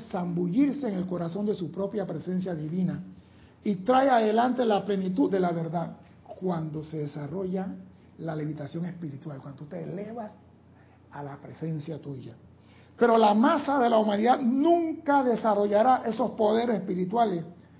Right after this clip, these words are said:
hasta que utilice el medio del puente.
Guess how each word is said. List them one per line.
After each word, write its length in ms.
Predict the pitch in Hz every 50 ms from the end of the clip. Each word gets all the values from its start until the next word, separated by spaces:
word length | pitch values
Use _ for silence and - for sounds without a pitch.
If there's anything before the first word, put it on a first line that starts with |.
| - - - - _ _ - _
hasta 560 | - 175 170 165 - - - - - 170 160 -
que 80 | - 160
utilice 680 | 147 - 165 151 180 208 208 - 202 196 196 196 202 196 - - - - - - - - - -
el 140 | 160 147
medio 480 | 143 147 160 185 196 185 175 180 180 175
del 180 | 156 147 143 139
puente. 480 | - - 160 156 143 123 - - -